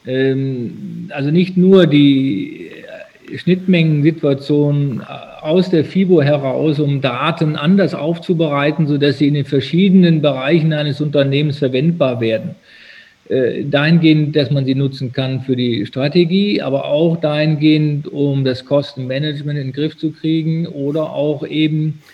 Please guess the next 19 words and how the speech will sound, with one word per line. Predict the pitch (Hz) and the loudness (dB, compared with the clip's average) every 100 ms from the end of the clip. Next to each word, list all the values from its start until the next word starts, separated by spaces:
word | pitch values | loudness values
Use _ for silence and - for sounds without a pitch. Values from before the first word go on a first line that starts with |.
| _ _ _ _ _ | _ _ _ _ _
wie | - 139 135 | -12 -6 -6
ich | |
das | 147 139 | -4 -6
jetzt | 139 | -6
mal | 151 143 | -4 -2
sage, | 147 151 147 | -2 -2 -4
zu | - | -6
kontrollieren. | 139 165 170 170 156 127 117 113 117 | -8 -2 -2 0 -2 -2 -4 -6 -8
Das | 127 123 - | -8 -10 -8
heißt, | 139 139 139 - - | -4 -2 -4 -8 -6
äh, | 139 139 139 | -4 -2 -2
Sie | 143 | 0
müssen | 175 175 180 | 2 2 2
immer | 202 202 | 2 2
auch | 175 156 170 170 160 165 165 170 170 180 | 0 -4 -8 -8 -8 -10 -12 -14 -16 -12
in | 160 | -10
einem | 156 156 | -8 -6
Unternehmen | 160 151 147 165 175 165 | -4 -2 0 2 2 0
bedenken, | 151 151 160 165 160 | -2 -2 0 0 -2